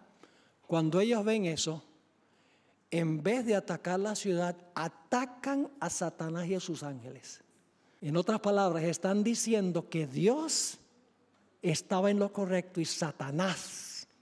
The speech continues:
era el canalla en el plan de la salvación.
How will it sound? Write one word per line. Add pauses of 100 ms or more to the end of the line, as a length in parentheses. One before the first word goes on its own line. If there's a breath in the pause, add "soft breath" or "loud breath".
(300)
era
el
canalla (420)
en
el
plan
de
la
salvación.